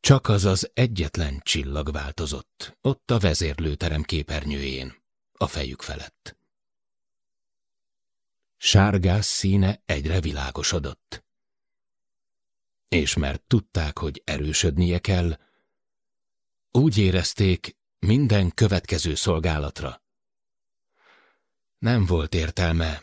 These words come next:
más egységben mérni a nem létező időt. Növekedett a fénye.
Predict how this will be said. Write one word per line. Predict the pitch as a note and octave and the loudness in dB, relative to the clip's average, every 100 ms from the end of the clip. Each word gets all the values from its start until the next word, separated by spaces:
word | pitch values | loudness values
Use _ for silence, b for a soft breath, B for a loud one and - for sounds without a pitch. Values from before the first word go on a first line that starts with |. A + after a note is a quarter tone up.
| _ | _
más | - D#2+ C#2 - | -4 -2 0 -2
egységben | D2+ - F#2 D#2 D2+ D2+ | -2 0 0 0 0 0
mérni | D#2+ D#2 D2+ D#2+ | 0 0 0 0
a | D#2+ | 0
nem | E2+ D#2 | 0 0
létező | E2 - F2+ F2+ | -2 0 0 2
időt. | D#2+ D#2 F#2+ E2+ - - _ _ _ _ _ _ _ _ _ _ _ _ _ _ _ _ _ | 0 2 2 2 -4 -14 _ _ _ _ _ _ _ _ _ _ _ _ _ _ _ _ _
Növekedett | G#2+ A#2+ G#2 A#1+ - C2+ B1+ - - | 8 8 8 2 -8 -8 -8 -10 -10
a | - | -6
fénye. | D2 C2+ - - - | -6 -6 -8 -12 -16